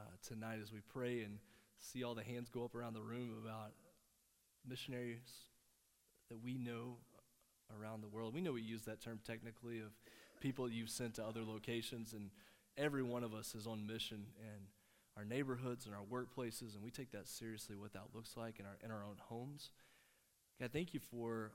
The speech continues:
our friends, though, that, uh, have responded to your call to go to another location to help start churches and to translate the Bible and spread the gospel.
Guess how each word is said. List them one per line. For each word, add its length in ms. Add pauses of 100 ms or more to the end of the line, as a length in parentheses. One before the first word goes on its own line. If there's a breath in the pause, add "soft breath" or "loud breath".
our 80
friends, 600
though, 220
that, 280 (340)
uh, 40 (340)
have 140
responded 540
to 100
your 100
call 320
to 100
go 140
to 140
another 260
location 540
to 40
help 160
start 240
churches 520 (680 loud breath)
and 100
to 100
translate 480
the 40
Bible 440
and 80
spread 260
the 60
gospel. 500